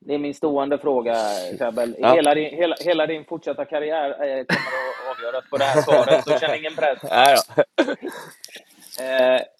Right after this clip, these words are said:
Speaker 1: nej, vi, jag pratar en hel del om rondo, eh, kvadrat, eh, eh, och kanske ännu mer i, eh, rektangel,
Speaker 2: Mm.
Speaker 1: eh, typ sex mot tre, sju mot tre, eh, ehm, eh, är du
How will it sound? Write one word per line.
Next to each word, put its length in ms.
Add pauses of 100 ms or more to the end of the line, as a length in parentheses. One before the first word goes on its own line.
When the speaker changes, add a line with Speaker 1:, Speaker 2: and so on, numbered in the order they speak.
(240)
Speaker 1:
nej, 280
vi, 280
jag 180
pratar 300
en 120
hel 240
del 260
om 320
rondo, 720
eh, 320
kvadrat, 540 (200)
eh, 80 (400)
eh, 60
och 240
kanske 260
ännu 180
mer 240
i, 160 (280)
eh, 60
rektangel, 1080 (260)
Speaker 2:
Mm. 240
Speaker 1:
eh, 280
typ 300
sex 320
mot 180
tre, 380
sju 160
mot 180
tre, 260
eh, 720
ehm, 240 (600)
eh, 180 (580)
är 140
du 140